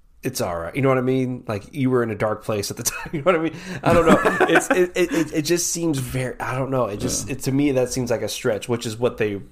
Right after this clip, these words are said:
Speaker 1: I guess, what was about to happen. So, okay. So, at the behest of Snoke, so Rey's parents were killed by Kylo Ren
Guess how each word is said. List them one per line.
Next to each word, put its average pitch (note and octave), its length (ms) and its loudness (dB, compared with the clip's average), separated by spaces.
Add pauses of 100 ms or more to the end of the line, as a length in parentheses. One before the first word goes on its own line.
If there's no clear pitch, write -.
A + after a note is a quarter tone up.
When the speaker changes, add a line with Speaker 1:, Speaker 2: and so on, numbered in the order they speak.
(160)
Speaker 1:
I A2 60 -4
guess, G#2 460 -6 (680)
what B2 240 -2
was A2+ 120 -2
about G#2+ 240 -2
to G2+ 100 -8
happen. A#2 400 -4
So, G#2+ 240 0
okay. G#2+ 260 -4 (340)
So, A2+ 600 2
at A#2+ 120 -2
the - 40 -8
behest B2 260 0
of C3 60 -2
Snoke, F#2+ 300 -2
so F#2+ 300 -4
Rey's B2 600 -2
parents A2 360 -4
were G#2 100 -4
killed G2 300 -2
by F#2 140 -6
Kylo G2 400 -4
Ren F#2 420 -6